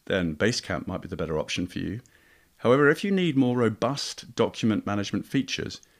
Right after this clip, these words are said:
then Monday dot com's Workdocs might be the way to go. And for the integrations,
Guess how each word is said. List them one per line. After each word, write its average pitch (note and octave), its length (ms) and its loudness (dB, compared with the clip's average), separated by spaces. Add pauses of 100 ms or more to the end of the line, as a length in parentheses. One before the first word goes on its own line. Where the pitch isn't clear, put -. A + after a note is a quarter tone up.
(260)
then D#2 240 -4
Monday A2+ 320 2
dot A2+ 200 -2
com's G2+ 300 -4
Workdocs - 640 -4 (180)
might - 100 -8
be G2 80 -6
the G#2 100 -2
way C#2+ 120 -6
to - 120 -8
go. G2+ 260 -2 (1300)
And F3+ 120 -2
for E3+ 60 -2
the C#3+ 120 4
integrations, C3+ 680 2